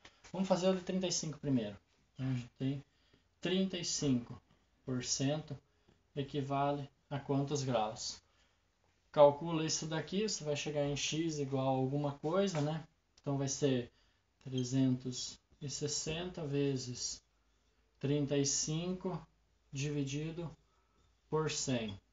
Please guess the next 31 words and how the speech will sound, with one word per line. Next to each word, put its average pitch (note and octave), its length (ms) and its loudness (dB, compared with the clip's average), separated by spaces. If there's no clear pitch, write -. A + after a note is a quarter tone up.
Esse D#3+ 280 -2
valor D#3+ 520 6
vai D#3+ 160 2
ser E3+ 220 2
a E3 60 -2
quantidade E3 560 0
de D#3+ 60 0
graus, D3 720 2
esse - 180 -8
é C#3 40 0
o C3+ 40 -2
valor C3+ 300 0
em C#3 80 0
graus C3+ 640 4
que D3+ 520 2
determinada D3 640 0
marca D3 320 2
representa. D3 560 -2
Aqui - 140 -8
tem C#3+ 260 0
trinta E3 320 -2
e D#3+ 60 0
cinco. B2 540 0
É, C#3+ 580 8
pra E3 160 6
de F3 140 2
trinta, F3+ 640 6
pra D3 180 0
aquela D3 320 8
outra D#3 340 4
de, C#3 340 2